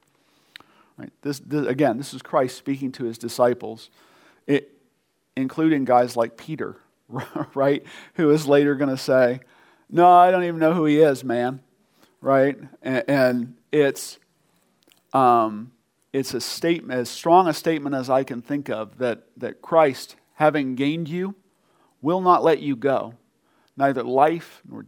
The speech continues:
death, nor principalities, nor powers, nor any power on earth can sepu-, can separate you from the love of God once you understand and know it. And finally, uh, oh, let's, let's go down to verse forty-four.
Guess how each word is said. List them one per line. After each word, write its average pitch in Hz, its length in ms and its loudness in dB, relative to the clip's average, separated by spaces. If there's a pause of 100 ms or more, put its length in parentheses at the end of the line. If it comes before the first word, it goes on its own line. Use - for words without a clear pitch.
death, 151 420 2
nor 110 160 -16
principalities, 143 960 -4
nor 123 140 -16
powers, 156 680 0 (440)
nor 143 140 2
any 165 200 2
power 185 400 4
on 165 140 2
earth 143 260 -2
can 135 140 -10
sepu-, - 520 -6
can 143 160 -4
separate 147 500 0
you 135 100 -8
from 131 200 -12
the 123 80 -4
love 127 240 0
of 120 140 -6
God 117 340 0 (560)
once 135 240 -6
you 147 120 -2
understand 135 540 -4
and 117 120 -6
know 120 200 0
it. - 80 -10 (800)
And 147 160 -6
finally, 160 380 2 (720)
uh, 131 420 6
oh, 107 140 -8
let's, - 300 -10
let's - 140 -14
go 196 120 2
down 165 140 4
to 151 60 -4
verse 151 200 -4
forty-four. 131 540 -6